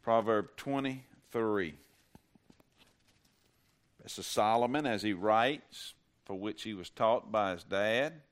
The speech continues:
He says, "When you sit down to eat with a ruler, consider carefully what is before you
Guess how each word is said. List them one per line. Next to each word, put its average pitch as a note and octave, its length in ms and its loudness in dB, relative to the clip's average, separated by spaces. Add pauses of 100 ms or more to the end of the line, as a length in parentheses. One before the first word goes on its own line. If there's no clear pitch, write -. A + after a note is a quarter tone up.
(1900)
He A2+ 100 -8
says, A#2 300 2
"When A2+ 180 -2
you D3+ 140 -2
sit E3 300 0
down D#3 260 2
to - 200 -6
eat C#3 240 -2
with C3+ 160 0
a B2 60 -2
ruler, A#2+ 460 0 (1080)
consider C#3+ 920 4 (460)
carefully F2+ 760 0 (880)
what G#2+ 220 0
is G2+ 140 -2
before F2+ 480 -8
you D2+ 200 -14